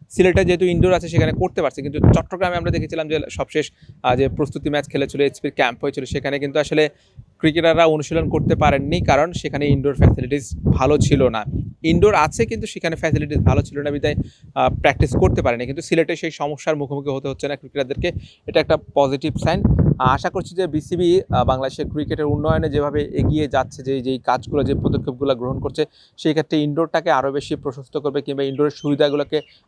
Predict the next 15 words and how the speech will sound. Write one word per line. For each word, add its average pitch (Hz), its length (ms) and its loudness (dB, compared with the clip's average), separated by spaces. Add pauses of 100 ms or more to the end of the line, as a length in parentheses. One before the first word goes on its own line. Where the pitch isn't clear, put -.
আরও 156 240 8
বেশি 180 240 0
বাড়িয়ে 147 280 2
দেবে, 175 240 0
তাহলে 135 320 -2
বাংলাদেশের 127 400 -2
ক্রিকেটাররা 127 500 -2 (420)
উপকৃত 185 480 0
হবে 196 140 2
এবং 214 80 0
সবশেষে 190 500 -2
দেশের 143 280 -2
ক্রিকেটটাই 151 460 0
এগিয়ে 110 240 0
যাবে। 95 240 -4